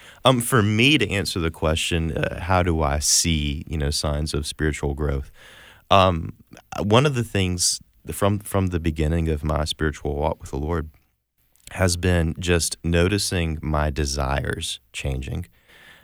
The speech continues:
Um, so, like, what are the things that I want, you know, during the day or just out of life in general? And if, you know, uh,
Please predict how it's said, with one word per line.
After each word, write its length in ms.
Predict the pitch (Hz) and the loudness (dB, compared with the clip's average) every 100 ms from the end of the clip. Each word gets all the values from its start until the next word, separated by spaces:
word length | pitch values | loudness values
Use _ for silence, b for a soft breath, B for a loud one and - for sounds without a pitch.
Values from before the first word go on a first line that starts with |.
| b | b
Um, 500 | 80 73 69 - - - | 0 2 -2 -6 -8 -2
so, 320 | - 87 82 | 2 2 2
like, 280 | 80 78 82 | 0 -2 -2
what 360 | 82 104 117 - | 4 6 4 2
are 140 | 92 | 0
the 120 | 82 | 0
things 280 | 78 82 78 | -2 -2 -2
that 80 | 73 | -2
I 100 | 73 | -2
want, 680 | 69 78 76 76 - - - _ - | 0 0 0 0 -4 -10 -12 _ -8
you 80 | 82 | -4
know, 160 | 71 | -2
during 280 | 69 76 69 | -2 -2 -4
the 100 | 69 | -2
day 280 | 87 87 85 | 0 2 2
or 80 | 76 | 0
just 240 | 71 - | -2 -2
out 180 | 76 76 | -2 -2
of 120 | 73 | -2
life 240 | 76 73 73 | -4 -4 -6
in 100 | 71 | -6
general? 640 | 76 90 104 - - - b b b b - | -4 -2 -2 -2 -6 -12 b b b b 0
And 500 | 87 90 85 80 78 - | 4 4 4 2 -2 0
if, 520 | 90 95 95 - - - | 2 4 0 -10 -16 -4
you 120 | 101 | 0
know, 220 | 90 80 78 - | 2 0 -2 -6
uh, 160 | - | -8